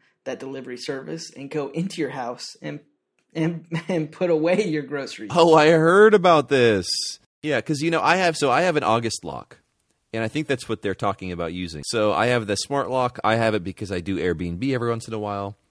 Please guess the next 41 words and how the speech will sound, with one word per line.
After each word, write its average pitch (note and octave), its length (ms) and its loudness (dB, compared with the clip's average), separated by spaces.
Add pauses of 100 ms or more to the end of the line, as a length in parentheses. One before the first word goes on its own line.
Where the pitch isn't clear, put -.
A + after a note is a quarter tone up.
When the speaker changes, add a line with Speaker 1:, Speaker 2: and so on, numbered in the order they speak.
(220)
Speaker 2:
and E2 480 -6
I F2 140 -6
can F2 160 -10
just E2+ 160 -10
send G#2 240 -4
a F#2 40 -4
code E2+ 520 -6 (360)
to F#2+ 80 -8
have F2+ 140 -6
somebody F2+ 340 -6
that E2 140 -4 (160)
is E2 300 -10
Airbnb-ing E2 720 -6
open F2 320 -6
and D#2+ 100 -10
close E2+ 240 -8
my D#2+ 140 -10
door. F2 340 -4
It's - 200 -12
the - 100 -20 (160)
temporary E2+ 400 -6
pass, E2+ 400 -6
so E2+ 140 -8
they E2 100 -6
have G2+ 220 -2
it D#2 80 -8
while E2+ 160 -4
they're F2 80 -4
here, A#2 360 -4 (300)
and F#2 160 -4
as F2+ 100 -6
soon F#2+ 200 -4
as E2+ 200 -6
they're, E2 260 -4 (180)
they're E2 160 -8
gone, E2+ 320 -6
they D#2+ 100 -6
don't D#2 120 -8
have E2 160 -8
it D#2+ 60 -8
anymore. D#2+ 440 -10